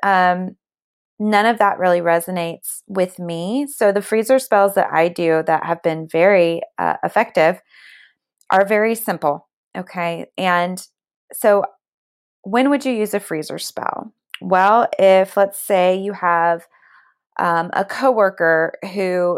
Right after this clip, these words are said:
is just hateful towards you, nasty, no good reason, it's just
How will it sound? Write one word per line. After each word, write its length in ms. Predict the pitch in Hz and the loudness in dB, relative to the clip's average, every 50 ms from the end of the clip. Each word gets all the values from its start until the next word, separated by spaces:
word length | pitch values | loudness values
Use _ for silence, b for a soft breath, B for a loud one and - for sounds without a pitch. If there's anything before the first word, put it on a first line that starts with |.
| - - | -4 -4
is 260 | 185 185 185 180 - - | -4 -4 -4 -4 -10 -6
just 640 | 233 233 240 254 247 - - - - - - - _ _ _ _ _ _ _ _ | -2 -2 -2 -2 -2 -6 -14 -16 -16 -18 -20 -20 _ _ _ _ _ _ _ _
hateful 520 | - 180 - 190 185 175 - - 180 175 175 | -16 -10 -8 -8 -8 -8 -8 -4 -4 -4 -4
towards 360 | - - 175 165 165 - - | -4 -6 -6 -6 -6 -8 -8
you, 220 | 170 165 160 160 | -4 -4 -4 -4
nasty, 640 | 160 175 170 165 160 160 165 - - - 180 170 170 165 | -4 -4 -2 0 0 -2 -2 -6 -8 -8 -6 -6 -4 -4
no 580 | 170 170 170 175 175 175 180 180 180 175 - _ | 0 2 4 6 6 6 6 4 0 -4 -8 _
good 200 | - 190 180 170 | 0 0 0 0
reason, 580 | 160 165 180 202 208 196 170 160 156 156 156 165 | -2 -4 -2 -2 -2 -2 0 0 0 -2 -2 -4
it's 220 | - - - - | -8 -10 -12 -10
just 460 | - 170 160 165 160 - - - - | -6 -2 -2 -2 -2 -4 -10 -18 -20